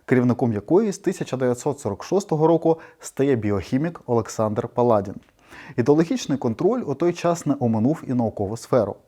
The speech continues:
Гуманітарні науки страждали від Ждановщини, коли істориків звільняли з роботи або примушували створювати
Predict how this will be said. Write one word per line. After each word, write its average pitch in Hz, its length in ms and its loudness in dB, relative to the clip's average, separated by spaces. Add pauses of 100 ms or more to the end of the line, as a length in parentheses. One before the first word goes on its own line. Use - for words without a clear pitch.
(380)
Гуманітарні 139 680 2
науки 185 340 -2
страждали 127 520 0
від 131 120 -4
Ждановщини, 104 720 0 (220)
коли 123 200 2
істориків 170 500 0
звільняли 107 460 0
з 101 80 -8
роботи 160 500 2
або 139 320 4 (240)
примушували 156 640 2
створювати 139 600 0